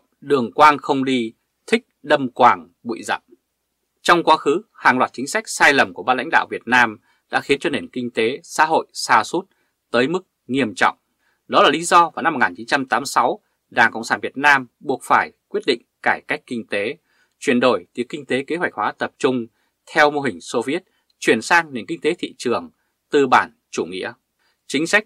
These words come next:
đổi mới của Đảng Cộng sản Việt Nam vào năm một nghìn chín trăm tám mươi sáu rõ ràng đã giúp cho người dân Việt Nam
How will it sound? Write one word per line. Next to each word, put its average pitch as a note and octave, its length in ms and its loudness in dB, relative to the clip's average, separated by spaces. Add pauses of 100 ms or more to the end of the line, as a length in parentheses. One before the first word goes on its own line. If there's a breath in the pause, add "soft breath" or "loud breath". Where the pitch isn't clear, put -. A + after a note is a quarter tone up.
đổi A2+ 200 -4
mới G2+ 180 -6
của B2 140 -4
Đảng A2 140 -2
Cộng F2+ 120 -12
sản G2+ 200 -8
Việt - 160 -12
Nam A#2+ 340 0
vào - 80 -14
năm B2+ 120 -6
một A#2 80 -8
nghìn F2 220 -10
chín A#2+ 140 -18
trăm A#2+ 260 -4
tám G#2 160 -10
mươi A#2 40 -12
sáu A#2 340 -4 (320 soft breath)
rõ C#3 220 0
ràng C3 280 4 (100)
đã A2 100 -8
giúp F3+ 280 -2
cho D#3 140 -2
người F#2+ 140 -10
dân C3 180 -6
Việt G2+ 140 -10
Nam G#2+ 360 -2